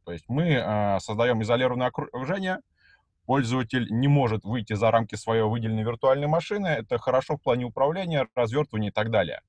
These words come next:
И говоря про U C, на самом деле это как раз вот стек отдельных технологий, продуктов, э, каждый из, э,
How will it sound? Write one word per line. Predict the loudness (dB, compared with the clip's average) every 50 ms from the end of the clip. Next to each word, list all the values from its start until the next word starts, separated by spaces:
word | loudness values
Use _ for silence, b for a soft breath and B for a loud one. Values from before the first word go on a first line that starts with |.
| _ b b b b b b
И | b -8
говоря | -4 -2 0 2 2
про | 2 2 0 -2
U | -2 -4 -6
C, | -6 -6 -4
на | -2 -2
самом | 0 0 0 0 0
деле | 0 0 -2
это | -2 -4 -4
как | -4 -2 -2
раз | -2 -2 -2
вот | -4 -8
стек | -6 -4 -2 -2 0 0
отдельных | -2 -2 -2 -4 -4 -4 -6 -6
технологий, | -6 -10 -6 0 2 2 2 2 0 -2 -2 -2 -4 -6
продуктов, | -2 0 2 2 2 0 -2 -4 -6 -6 -4 -2 -2 -2 -2 -2
э, | 0 2 2 2 2 2 2 0 -2 -2 -2
каждый | 0 -2 0 -2 -2 -6 -6 -6
из, | -6 -8 -10 -10 -10 -10 -8
э, | -6 -6 -6